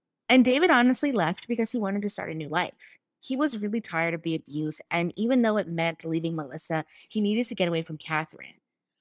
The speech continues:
But this didn't last long. See, Catherine began to act out. She was often seen pushing her baby in her small carriage extremely violently down Main Street.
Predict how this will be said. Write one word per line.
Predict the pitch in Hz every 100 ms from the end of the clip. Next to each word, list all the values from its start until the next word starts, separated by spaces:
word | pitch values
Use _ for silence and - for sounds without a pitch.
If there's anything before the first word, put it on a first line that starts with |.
| _
But | 247
this | 294 311
didn't | 349 285
last | 175 180 -
long. | - 76 - _ _ _ _
See, | - - 285
Catherine | - 233 254 - 349 359 359 220
began | - 254 202 170 160 165 165 165
to | - - -
act | 147 156 _ _ -
out. | - - - - _ _ _ _ _ _ _ _ _
She | - - 320
was | 330 277 _ _ -
often | 226 247 - 294 285
seen | - 240 226 226 214
pushing | - 190 - 202
her | 208
baby | 170 160 165 165 156
in | -
her | 165
small | 165 - 170 175
carriage | 170 - 143 143 143 -
extremely | - - - 175 170 165
violently | 151 151 139 147
down | 143 147 147
Main | 143 143
Street. | - - -